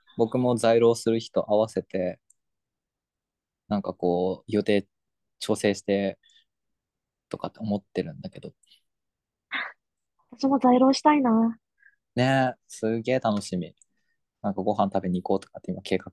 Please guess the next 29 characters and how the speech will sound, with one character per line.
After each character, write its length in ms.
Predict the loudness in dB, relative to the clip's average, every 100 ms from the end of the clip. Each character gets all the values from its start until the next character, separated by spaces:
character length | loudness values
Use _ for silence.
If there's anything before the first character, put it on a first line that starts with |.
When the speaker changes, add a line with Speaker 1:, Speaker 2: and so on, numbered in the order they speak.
| -8
Speaker 1:
立 180 | -8 -6
て 80 | -10
て 0 |
る 80 |
ん 60 | -12
だ 60 | -18
け 100 | -20
ど、 60 |
一 60 | -10
人 80 | -8
で 120 | -8
勝 160 | -14 -18
手 120 | -16
に 60 | -12
ね。 140 | -12 -14 _ _ _ _ _ _ _ _
Speaker 2:
ど 160 | 2 4
う 40 |
し 120 | 2
て？ 160 | -2 0 2 0 -2 -10 -20 -20 -4
ど 120 | 2
う 60 | 2
し 100 | 4
て 120 | 4
一 120 | 4
人？ 100 | 4
Speaker 1:
ど 60 | 6
う 20 |
し 60 | 6
て？ 160 | 4